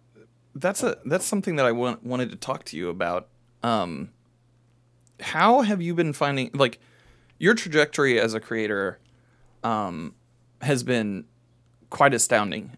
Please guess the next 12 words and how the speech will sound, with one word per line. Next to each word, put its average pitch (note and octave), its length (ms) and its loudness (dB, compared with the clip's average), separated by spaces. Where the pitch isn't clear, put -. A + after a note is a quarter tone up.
I G2 120 -6
think. - 420 -12
Um, F#2+ 440 -4
like, G2+ 240 -2
you C3 140 -4
have, B2 640 0
you C3 80 -8
started E3 380 6
out, C#3 260 6
you A#2+ 80 -4
made D#3+ 280 4
Partner. - 520 0